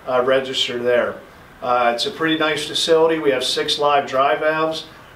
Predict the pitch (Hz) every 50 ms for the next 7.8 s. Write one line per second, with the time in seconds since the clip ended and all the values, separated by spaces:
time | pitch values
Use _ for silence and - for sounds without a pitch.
0 | - - - - - 131 131 135 131 131 131 127 127 127 143 143 147 147 - -
1 | 147 147 139 131 147 143 147 147 147 151 151 151 147 143 143 131 120 123 120 127
2 | 131 131 135 131 131 139 147 147 147 - 143 147 151 151 151 - - - - -
3 | - - - - - - 131 135 131 135 135 147 147 139 139 143 139 127 - 147
4 | 147 151 151 156 156 143 156 151 143 147 156 156 151 - - 135 135 135 143 139
5 | 143 143 143 143 139 - - 143 143 143 147 147 147 143 135 139 135 131 131 131
6 | 131 127 135 139 143 143 143 143 143 139 - 143 143 135 135 135 131 - 123 -
7 | 135 127 127 123 123 117 120 120 120 120 120 117 113 101 92 -